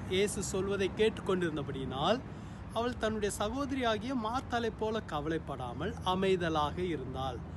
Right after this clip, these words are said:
ஆகவே இயேசு சொல்லுகிறார், "நீ என்னுடைய பாதத்தில் உட்காரும்போது எந்த கவலையும் உன்னை தாக்காது."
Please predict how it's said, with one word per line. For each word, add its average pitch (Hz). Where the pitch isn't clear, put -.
ஆகவே 220
இயேசு 190
சொல்லுகிறார், 147
"நீ 160
என்னுடைய 147
பாதத்தில் 214
உட்காரும்போது 151
எந்த 180
கவலையும் 165
உன்னை 185
தாக்காது." 127